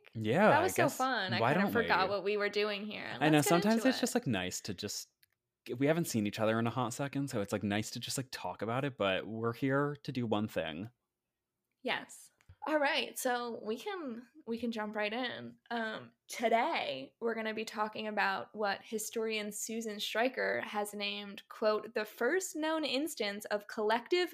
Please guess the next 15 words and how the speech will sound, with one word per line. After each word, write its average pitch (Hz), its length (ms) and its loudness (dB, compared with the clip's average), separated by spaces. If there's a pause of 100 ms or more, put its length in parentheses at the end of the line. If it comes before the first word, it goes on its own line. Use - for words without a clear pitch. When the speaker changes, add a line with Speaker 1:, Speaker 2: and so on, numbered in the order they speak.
Speaker 2:
militant 262 600 0
queer 269 400 2
resistance 214 680 0
to 226 120 -6
police 208 360 -4
harassment 208 680 2
in 202 100 -4
United 240 560 0
States 240 560 0
history. - 800 -6 (180)
Speaker 1:
Okay. 156 400 8
Speaker 2:
The 180 60 6
Compton's 285 560 2
Cafeteria 220 1080 2
Riot." - 640 -4